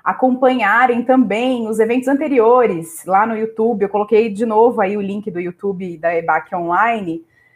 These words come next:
A gente tem vários, vários eventos sobre filmes, produção, direção, edição de filmes, que dialogam aí com alguns cursos, né, do portfólio da ebac, pra vocês assistirem.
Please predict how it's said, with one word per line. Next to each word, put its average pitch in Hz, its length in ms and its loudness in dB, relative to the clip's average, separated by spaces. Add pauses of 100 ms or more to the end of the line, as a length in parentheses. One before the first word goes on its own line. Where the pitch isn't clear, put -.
(120)
A 175 60 -8
gente 226 160 -6
tem 240 140 0
vários, 247 800 0 (120)
vários 240 460 0
eventos 220 720 -2
sobre 233 420 2 (180)
filmes, 233 440 0
produção, 220 760 0
direção, 202 840 -2
edição 226 400 -2
de 220 100 -2
filmes, 226 680 -6 (340)
que 208 400 -2
dialogam 196 600 4
aí 190 180 2
com 220 100 -2
alguns 214 300 -2
cursos, 277 480 -2
né, 208 160 0
do 226 80 -4
portfólio 185 580 -2
da 190 80 -2
ebac, 190 440 -2 (440)
pra 190 140 -2
vocês 190 380 -6
assistirem. 240 760 -6